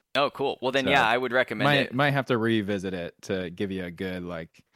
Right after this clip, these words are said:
Speaker 2: favorite and least favorite.
Speaker 1: You know what you should do? I don't know if your wife is interested in,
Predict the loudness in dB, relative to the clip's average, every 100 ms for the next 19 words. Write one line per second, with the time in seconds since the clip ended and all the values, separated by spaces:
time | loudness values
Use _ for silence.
0 | _ _ -4 -2 -2 -4 -6 -8 -8 -8
1 | -8 -10 -14 _ _ -6 -2 -2 -2 -6
2 | -4 0 0 0 -6 _ -2 0 -2 -2
3 | -4 0 0 0 -10 -20 _ _ -10 -8
4 | -8 -12 -10 -10 -10 -4 -4 -4 -8